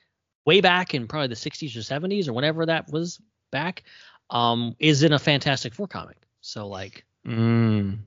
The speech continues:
Speaker 1: actually very natural to do that, I suppose.
Speaker 2: Uh, hold on, I'm sorry. I'm, <laughs> I thought you were gonna monologue a little longer than that, and I had something I was
Speaker 1: I mean,
Speaker 2: writing
Speaker 1: I
Speaker 2: down.
Speaker 1: can't.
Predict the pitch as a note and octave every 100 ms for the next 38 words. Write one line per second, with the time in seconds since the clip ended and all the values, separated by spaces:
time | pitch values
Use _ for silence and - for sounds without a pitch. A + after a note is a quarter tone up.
0 | - F#3 E3+ C3+ B2 A#2 G#2+ G#2 - G#2
1 | F#2+ F#2+ F2+ D#2 E2 - F#2 F#2+ - _
2 | _ _ _ _ F2+ G1+ - - - -
3 | - G#2+ F2 E2 E2+ - C2 D2+ - _
4 | F#2+ F#2 F2+ - _ _ _ - - _
5 | _ _ - - D#3 - D#3+ - - _
6 | _ - A2+ D3 D3+ D#3+ C#3+ C#3 C3 C3+
7 | B2+ B2 A#2+ A#2+ A#2 A#2 A2+ G#2+ G#2+ G#2+
8 | G#2 G#2+ G#2 G#2+ G#2 G#2 G#2+ F#3+ - D4+
9 | E4 B3 G#3 F3+ - C#4+ C#4